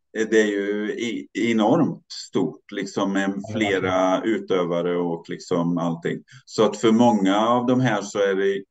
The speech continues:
Speaker 1: eh, liksom, kommer ju vara, som jag sagt, jag har sagt det förut, men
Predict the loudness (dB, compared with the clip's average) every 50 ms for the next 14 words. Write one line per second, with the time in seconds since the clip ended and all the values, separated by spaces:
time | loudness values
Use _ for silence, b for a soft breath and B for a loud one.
0 | _ -16 -12 -10 -8 -8 -6 -8 -8 -8 -6 -4 -2 -4 -4 -6 _ _ _ -6
1 | -2 0 0 2 4 4 4 4 2 0 0 -2 -2 -2 0 -2 -4 -4 -6 -8
2 | _ -18 -12 -6 -2 0 2 2 2 0 -2 -4 -6 -6 -6 -2 0 2 2 2
3 | 2 -2 -2 -2 -4 -4